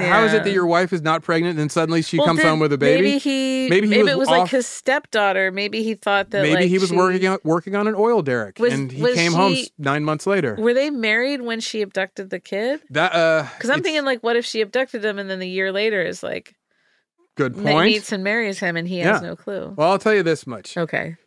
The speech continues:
Speaker 1: She w-, the, the daughter wanted him there, so we're just going
Speaker 2: Okay,
Speaker 1: off
Speaker 2: so
Speaker 1: that.
Speaker 2: yeah, we're, yeah.
Speaker 1: Anyway, this isn't old news. This is from twenty twenty-three.
Speaker 2: Oh.
Speaker 1: Yeah, and this happened in South Africa.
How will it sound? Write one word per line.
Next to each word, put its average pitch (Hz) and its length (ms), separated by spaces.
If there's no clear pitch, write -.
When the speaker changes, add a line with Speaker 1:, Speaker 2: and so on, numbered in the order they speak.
Speaker 1:
She - 180
w-, 196 180
the, 160 140
the 143 340
daughter 180 340
wanted 151 300
him 131 220
there, 104 180
so - 200
we're 156 120
just 180 140
going - 240
Speaker 2:
Okay, - 100
Speaker 1:
off 139 120
Speaker 2:
so - 100
Speaker 1:
that. 214 60
Speaker 2:
yeah, 180 140
we're, 175 160
yeah. 175 320
Speaker 1:
Anyway, 170 300
this 190 180
isn't 277 200
old 160 200
news. 135 300
This 180 180
is 240 60
from 214 100
twenty 170 260
twenty-three. 127 600
Speaker 2:
Oh. 175 460
Speaker 1:
Yeah, 113 160
and 139 120
this 226 140
happened 220 300
in 165 80
South 147 280
Africa. 135 560